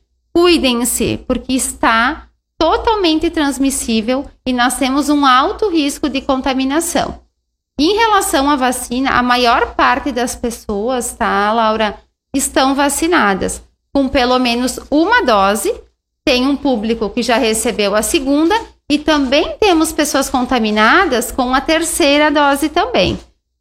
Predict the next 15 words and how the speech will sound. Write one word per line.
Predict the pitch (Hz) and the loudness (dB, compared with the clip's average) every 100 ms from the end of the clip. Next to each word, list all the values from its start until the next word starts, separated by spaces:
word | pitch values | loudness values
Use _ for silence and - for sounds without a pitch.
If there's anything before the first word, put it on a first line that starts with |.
| _ 240 | _ 0
E | 254 | 0
acredito | 254 294 285 226 277 277 359 | 0 0 0 0 -2 -2 -4
que | - 247 | -2 0
a | 196 | 0
sintomatologia | 226 - 349 480 494 415 381 311 285 269 208 247 302 294 | -2 -4 -2 0 0 0 0 0 0 -2 -2 -2 0 0
mais | 214 226 220 233 | 0 0 0 -2
leve, | 214 226 202 202 285 269 208 170 - _ _ _ _ | -2 0 2 4 2 0 -4 -6 -8 _ _ _ _
né, | 196 190 208 320 349 _ _ - | -2 0 0 -2 -6 _ _ -8
está | 262 - 277 | -6 -2 -2
totalmente | - - 370 427 415 359 339 | -2 -2 0 0 2 2 0
relacionada | 330 311 302 302 320 285 254 | 0 0 0 0 0 0 0
à | 277 | -2
questão | 294 277 277 | -4 -2 -2
da | 262 | -2
vacinação. | 247 254 - 262 311 - | -4 -4 -4 -2 -2 -4